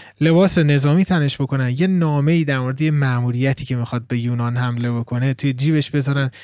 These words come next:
شخصیت، اه، تخیلی براش درست کنن، عکس یه زنی رو بذارن که انگار زنش، یه نامه از زنش درست کنن، مثلا اینجا جسد رو پرتش کنن توی دریا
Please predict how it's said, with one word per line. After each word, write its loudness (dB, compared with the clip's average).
شخصیت، -2
اه، 0
تخیلی 2
براش 2
درست 0
کنن، -2
عکس -2
یه 0
زنی 0
رو 0
بذارن 0
که -2
انگار 0
زنش، 0
یه 2
نامه 0
از -2
زنش -2
درست -4
کنن، -4
مثلا -2
اینجا 0
جسد 2
رو 4
پرتش 0
کنن 2
توی 2
دریا 2